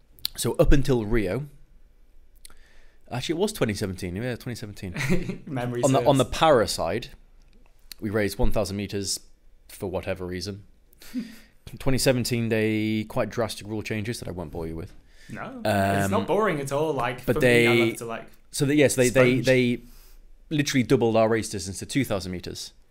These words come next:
Speaker 2: Right.
Speaker 1: to bring us in line with our Olympic counterparts.
Speaker 2: I see.
Speaker 1: Which is a fantastic decision.
Speaker 2: Yeah, absolutely.
Speaker 1: A few reasons why they did that.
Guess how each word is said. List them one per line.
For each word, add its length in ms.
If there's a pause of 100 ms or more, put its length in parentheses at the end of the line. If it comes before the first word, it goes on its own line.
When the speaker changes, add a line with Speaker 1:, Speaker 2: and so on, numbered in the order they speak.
(260)
Speaker 2:
Right. 360
Speaker 1:
to 60
bring 260
us 180
in 160
line 480 (220)
with 140
our 300
Olympic 440
counterparts. 720 (500)
Speaker 2:
I 80
see. 320
Speaker 1:
Which 100
is 60
a 40
fantastic 440
decision. 300
Speaker 2:
Yeah, 280 (260)
absolutely. 580
Speaker 1:
A 560
few 160
reasons 240
why 120
they 100
did 120
that. 320